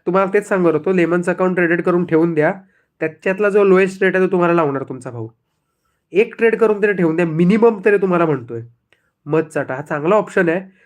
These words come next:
पण नाही का, इथे बसल्यावर उठू वाटत नाही, उठलो की ते आठवत नाही मध घ्यायचं होतं म्हणून. किचनमध्ये जातो आणि काय घ्यायचं होतं असं म्हणतो आणि रिटर्न येतो. फॉरेक्स किती कॅपिटल लागेल? आता ते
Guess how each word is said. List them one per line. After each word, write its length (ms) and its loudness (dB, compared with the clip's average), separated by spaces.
पण 100 -4
नाही 200 2
का, 140 0
इथे 280 -2
बसल्यावर 380 -2
उठू 200 -2
वाटत 320 0
नाही, 200 -8
उठलो 380 0
की 100 -4
ते 80 0
आठवत 380 0
नाही 140 -4
मध 220 0
घ्यायचं 380 -4
होतं 200 -10
म्हणून. 200 -16
किचनमध्ये 440 2
जातो 200 0
आणि 120 0
काय 240 0
घ्यायचं 300 2
होतं 160 0
असं 140 -2
म्हणतो 220 0
आणि 80 4
रिटर्न 240 0
येतो. 400 -12
फॉरेक्स 320 -2
किती 220 -2
कॅपिटल 340 -2
लागेल? 420 -2
आता 160 0
ते 360 -2